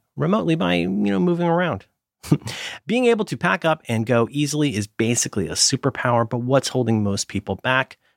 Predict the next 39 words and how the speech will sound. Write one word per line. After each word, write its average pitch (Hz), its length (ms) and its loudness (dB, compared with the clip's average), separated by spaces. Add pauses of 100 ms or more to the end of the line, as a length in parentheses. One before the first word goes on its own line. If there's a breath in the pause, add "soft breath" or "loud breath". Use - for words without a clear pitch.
(140)
Moving 127 400 0
heavy 117 240 -2
furniture, 165 520 0
taking 101 280 0
it 80 80 -8
apart, 165 340 0
putting 104 160 -4
it 92 80 -2
back 92 160 0
together 165 300 0
again. 151 520 0
Yuck. 107 340 2 (680)
If - 60 -20
you're 113 100 0
a 104 40 2
longtime 127 400 2
listener 139 240 0
to 127 60 4
this 151 120 0
show, 127 340 2
uh, 120 220 2
you've 127 180 -4
already 147 200 2
heard 190 240 2
about 185 180 2
a 180 60 2
furniture 220 400 -2
brand 214 320 0
that 190 80 -2
might 185 180 2
as 190 140 -4
well 185 160 2
be 175 180 0
made 139 300 2
for 127 120 -2
moving, 127 440 0 (320)
and 98 80 2
that's 107 120 0
Burrow. - 460 0